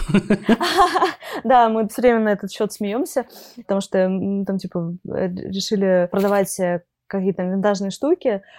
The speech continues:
Speaker 2: выложили здесь на eBay, и сразу появился какой-то фолловер.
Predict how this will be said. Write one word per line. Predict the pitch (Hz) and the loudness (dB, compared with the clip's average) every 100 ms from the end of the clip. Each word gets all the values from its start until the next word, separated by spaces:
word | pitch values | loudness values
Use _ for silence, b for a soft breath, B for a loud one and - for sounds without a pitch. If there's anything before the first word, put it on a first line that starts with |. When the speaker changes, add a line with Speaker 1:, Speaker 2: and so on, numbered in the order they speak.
| B | B
Speaker 2:
выложили | 202 208 180 185 | 2 2 2 -2
здесь | 185 202 196 | -2 -2 -2
на | 202 | -4
eBay, | 190 214 269 285 233 - _ - | 0 2 4 4 2 0 _ -12
и | |
сразу | 190 220 226 | -2 0 0
появился | 233 202 214 226 - | 2 2 4 0 -4
какой-то | 202 240 226 | -4 -2 -2
фолловер. | 208 - 208 190 170 156 | -4 0 2 2 0 -4